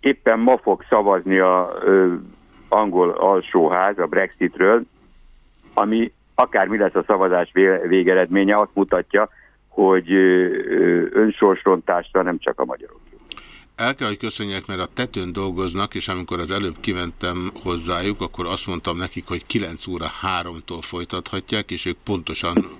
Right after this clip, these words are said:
Speaker 2: pontosak, megnézték az órájukat, és még egy percet is hagytak nekem, és nem akarom, hogy egészen ellehetetlenüljön a beszélgetés a tetőn való munkálatok okán. Jövő héten folytatjuk. Köszönöm szépen.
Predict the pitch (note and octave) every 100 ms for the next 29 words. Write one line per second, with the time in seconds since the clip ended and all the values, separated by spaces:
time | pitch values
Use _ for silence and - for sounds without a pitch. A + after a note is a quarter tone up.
0 | - G2+ F2+ F#2+ F#2 G2 F#2+ F2+ - F2
1 | - - G#2+ G2+ G2 G2 F#2+ G#2 G#2+ -
2 | - - - - - - - - F#2+ F2+
3 | - G2 F#2 - E2 D#2+ - F2+ - E2
4 | F2 F2 F#2+ F2+ E2+ - G2 G2+ F2+ F2+
5 | F2 F2 E2+ F2 F2 F2 E2+ F2+ E2 E2
6 | E2 E2+ E2+ F2 F2 E2+ E2+ E2 F2 -
7 | E2+ D#2 D#2 F2 F2 - D#2+ D#2+ - E2+
8 | D#2 E2+ E2+ F2 E2 E2 - F2 E2 E2+
9 | E2 E2 E2 E2 D#2+ F2 - G2 G#2+ G2
10 | - A#2 G#2+ G2+ F#2 G2 F2+ F#2 - F#2
11 | - E2+ - F2 G2 - F2 - F2+ -
12 | E2+ E2